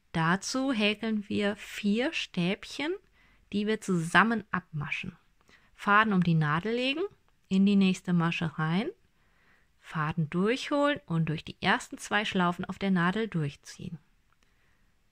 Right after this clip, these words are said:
Diese noch nicht abschließen, die Masche. Jetzt wird der Faden wieder um die Nadel gelegt,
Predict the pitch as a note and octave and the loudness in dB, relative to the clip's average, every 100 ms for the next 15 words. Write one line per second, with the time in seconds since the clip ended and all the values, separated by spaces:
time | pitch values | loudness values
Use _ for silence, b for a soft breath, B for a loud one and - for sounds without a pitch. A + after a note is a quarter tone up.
0 | _ _ _ _ _ G3+ A#3 G#3 F#3+ G#3 | _ _ _ _ _ -2 2 4 6 4
1 | E4 - F3+ - - C#3+ D3 D3 C#3+ C#3+ | 0 2 2 2 -4 -4 -4 -4 0 -2
2 | - D#3+ D#3+ F#3 G#3 - - F#3 F3+ - | -2 -2 2 2 0 -6 -4 -2 0 0
3 | E3+ E3 D#3+ E3 D#3 D#3+ D3 D3+ G3 B3 | 0 2 0 0 -2 -2 -2 0 4 2
4 | C#4 C4+ C4+ C4+ C4+ - | 2 0 0 0 -2 -6